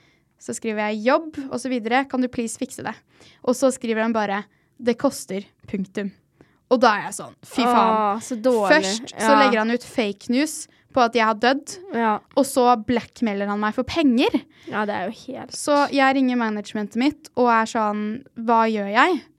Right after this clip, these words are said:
Speaker 1: Eh, de er, «Du har ingen jobber på Instagram denne måneden, så det er fint. Vi slipper å stresse med det,
Speaker 2: Mm.
Speaker 1: men vi må jo fortsatt få Instagrammen din til å fungere.» Så agenten min, eh, stakkars, ligger hjemme og er syk, men sier, ringer meg og sier,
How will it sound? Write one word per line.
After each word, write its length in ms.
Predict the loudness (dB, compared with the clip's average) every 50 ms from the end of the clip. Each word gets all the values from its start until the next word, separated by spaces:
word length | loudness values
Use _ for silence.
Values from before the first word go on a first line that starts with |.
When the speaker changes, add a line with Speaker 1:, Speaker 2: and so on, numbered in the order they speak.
| _ _ _ _ 0
Speaker 1:
Eh, 400 | 2 2 2 2 2 0 -2 -4
de 180 | -4 -2 0 0
er, 180 | 0 0 -2
«Du 220 | -2 -4 -4 -2 0
har 100 | 0 0
ingen 240 | 0 -2 -2 -2 -4
jobber 160 | -4 -6 -6
på 120 | -8 -8 -8
Instagram 320 | -8 -10 -10 -8 -8 -6 -6
denne 140 | -6 -6 -6
måneden, 360 | -4 -4 -4 -2 0 0 0 0
så 100 | -2 -4
det 120 | -4 -4
er 100 | -6 -6
fint. 480 | -4 -2 0 0 0 -2 -4 -8 -18 -14
Vi 440 | -8 -6 -4 -2 -2 0 -2 -2 -4
slipper 320 | -4 -8 -10 -10 -8 -8
å 60 | -8 -8
stresse 260 | -8 -10 -10 -8 -6
med 140 | -6 -6 -2
det, 260 | 0 2 2 2 0 -4 -14 -16 -8
Speaker 2:
Mm. 100 | -4 0 2
Speaker 1:
men 140 | 2 4 2
vi 80 | 2
må 140 | 2 2 0
jo 60 | 0 -2 -4 -6
fortsatt 160 | -6 -6 -8
få 160 | -6 -6 -6
Instagrammen 480 | -6 -6 -8 -8 -8 -6 -6 -6 -6 -4
din 180 | -4 -4 -6 -6
til 120 | -8 -10
å 40 | -8
fungere.» 480 | -6 -6 -4 -2 -4 -4 -2 -4 -6 -6 -6 _ -20 -20 -20 -20 -20 -10
Så 140 | -2 2 4 6 6 6 6 4 2
agenten 360 | 2 0 0 -2 -4 -6 -6 -4
min, 340 | -2 0 2 2 0 0 -2
eh, 200 | -4 -2 -2 -2
stakkars, 440 | -4 -6 -8 -8 -4 -4 -4 -4 -2
ligger 280 | -4 -4 -2 -2 -2 -2
hjemme 80 | -2 -2
og 60 | -2 -4
er 40 |
syk, 540 | -4 -6 -6 -4 -2 -2 -4 -4 _ -12 -6 -4
men 160 | -2 -2 -4
sier, 360 | -4 -4 -4 -2 -2 -2 -2
ringer 180 | -4 -4 -4 -2
meg 120 | -4 -4
og 60 | -4 -4
sier, 320 | -4 -4 -4 -4 -6